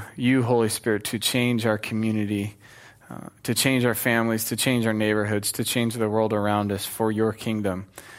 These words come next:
So I ask you would be here and you would empower all of us this evening for what you have planned for us. In Jesus' name, amen. You guys have a seat. All right, so starting in, we're just gonna go through this.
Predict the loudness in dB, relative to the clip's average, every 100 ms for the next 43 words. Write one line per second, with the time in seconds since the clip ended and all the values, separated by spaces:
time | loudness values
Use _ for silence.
0 | -20 -20 -20 -20 _ _ _ _ _ _
1 | _ _ _ _ _ _ 0 2 2 2
2 | 2 2 2 4 4 4 4 4 2 2
3 | 2 2 4 4 4 4 2 4 2 2
4 | 2 2 2 2 -2 -10 -4 0 2 0
5 | 0 2 0 0 -2 -2 -6 -8 -8 -10
6 | -16 -20 -20 -10 -6 -2 -2 0 0 0
7 | -4 -12 -20 _ _ _ -6 -4 -4 -8
8 | -20 -20 _ _ _ _ _ -6 -4 -6
9 | -6 -8 -8 -16 _ _ _ _ _ _
10 | _ _ -20 -20 -20 -20 -20 _ -20 -20
11 | -20 -2 2 2 4 4 4 4 4 4
12 | 4 4 4 4 2 2 2 2 4 2
13 | 4 4 4 2